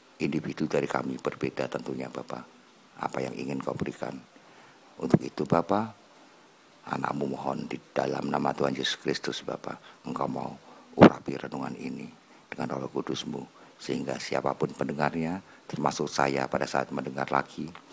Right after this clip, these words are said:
saya mendapatkan rema, yaitu pencerahan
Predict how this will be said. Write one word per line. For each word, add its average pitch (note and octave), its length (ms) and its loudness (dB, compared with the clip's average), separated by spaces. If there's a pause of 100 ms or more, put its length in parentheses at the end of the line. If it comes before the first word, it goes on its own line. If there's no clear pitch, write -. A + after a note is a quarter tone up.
(280)
saya C#2 240 2
mendapatkan - 640 -2 (1400)
rema, C#2+ 480 2 (1200)
yaitu D2+ 260 4
pencerahan C#2+ 640 2